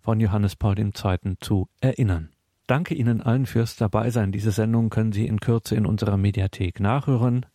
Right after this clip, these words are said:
Ganz klassisch kann man sich auch eine C D bestellen, wenn man die vielleicht auch verschenken möchte oder Ähnliches. Selbstverständlich können Sie das weiterhin tun. Unser C-D-Dienst schickt Ihnen gern kostenlos eine oder mehrere C Ds zu.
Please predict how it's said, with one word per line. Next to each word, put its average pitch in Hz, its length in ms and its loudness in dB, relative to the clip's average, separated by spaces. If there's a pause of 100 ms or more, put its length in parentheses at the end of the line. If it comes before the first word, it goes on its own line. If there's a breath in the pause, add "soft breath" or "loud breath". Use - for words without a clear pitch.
Ganz - 200 -2
klassisch - 400 -2
kann 107 120 0
man 90 120 2
sich - 180 -2
auch - 140 -10
eine 95 220 2 (140)
C - 140 -6
D 139 200 4
bestellen, 120 500 0
wenn 101 120 0
man 95 100 0
die 101 100 -8
vielleicht 92 380 -4
auch 101 80 -6
verschenken 139 600 -2
möchte 113 300 0
oder 104 220 -2
Ähnliches. 107 480 0 (340 loud breath)
Selbstverständlich 120 840 -2
können 117 180 0
Sie 113 80 -2
das 104 240 -2
weiterhin 101 520 0
tun. 143 300 4
Unser 104 300 0
C-D-Dienst 110 680 0
schickt - 220 -2
Ihnen 107 220 2
gern 107 280 2
kostenlos 107 540 0
eine 117 340 4 (120)
oder 120 280 2
mehrere 104 540 2
C - 180 -4
Ds - 440 -2
zu. 170 300 2